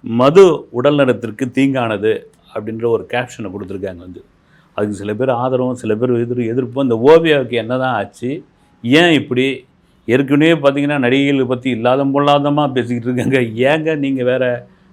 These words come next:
அப்படின்ற ஒரு விஷயம் வந்து. இப்போ அது, ஏன்னா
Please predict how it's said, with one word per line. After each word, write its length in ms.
அப்படின்ற 340
ஒரு 120
விஷயம் 300
வந்து. 180
இப்போ 420
அது, 500
ஏன்னா 380